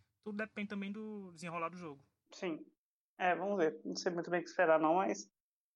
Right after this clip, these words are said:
Speaker 2: vamos ver. É... Pelo menos em prova ele deve bem, né? Atleta.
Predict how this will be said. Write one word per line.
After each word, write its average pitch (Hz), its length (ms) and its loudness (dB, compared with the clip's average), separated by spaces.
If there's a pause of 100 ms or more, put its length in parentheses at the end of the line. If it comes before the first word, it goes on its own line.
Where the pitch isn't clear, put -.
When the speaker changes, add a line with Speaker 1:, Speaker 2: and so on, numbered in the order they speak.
(460)
Speaker 2:
vamos 135 160 -8
ver. 113 180 -6 (800)
É... - 480 4 (720)
Pelo 196 140 8
menos 196 180 4
em 240 100 4
prova 180 300 6
ele 214 80 6
deve 226 240 4
bem, 180 240 6
né? 202 180 -2
Atleta. - 420 2